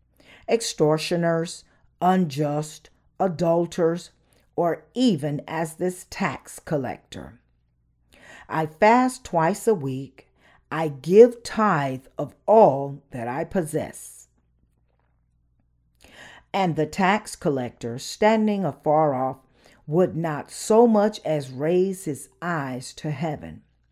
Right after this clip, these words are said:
but beat his breast, saying, 'God, be merciful to me, a sinner.'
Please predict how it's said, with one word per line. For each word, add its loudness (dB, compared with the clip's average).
but -4
beat 0
his 0
breast, -2
saying, -8
'God, 0
be -2
merciful -4
to -8
me, -4
a -8
sinner.' -8